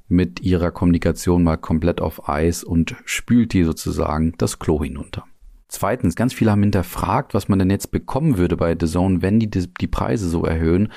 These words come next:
Und das wiederum führt dazu oder führt mich zu der These, dass man offensichtlich die letzten Jahre nicht zwangsläufig konsequent seine Spitzenleistung vermittelt hat.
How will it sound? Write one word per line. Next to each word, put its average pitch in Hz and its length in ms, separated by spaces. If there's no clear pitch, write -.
Und 90 120
das 98 200
wiederum 90 400
führt 107 380
dazu 92 460
oder 87 240
führt 98 220
mich 95 120
zu - 100
der 85 120
These, 95 280
dass 87 200
man - 120
offensichtlich 87 580
die 90 60
letzten 85 320
Jahre 82 220
nicht 90 180
zwangsläufig 87 640
konsequent 87 580
seine 82 220
Spitzenleistung - 640
vermittelt - 460
hat. - 240